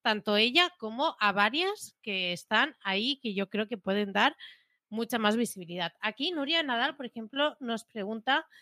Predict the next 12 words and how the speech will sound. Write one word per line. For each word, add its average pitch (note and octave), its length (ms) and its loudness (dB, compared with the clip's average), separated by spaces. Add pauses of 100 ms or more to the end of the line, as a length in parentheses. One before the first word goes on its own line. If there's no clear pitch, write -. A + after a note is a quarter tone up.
(320)
que C4 340 2 (380)
cómo C#4 260 2
luchar C#4 520 0
contra A3+ 280 -2
el G3 80 -2
síndrome C#4 440 -4
del G3+ 100 -4
impostor F#3+ 680 -4
para - 200 0
conseguir G#3 580 -4 (160)
esta A3+ 280 -2
visibilidad A3+ 600 0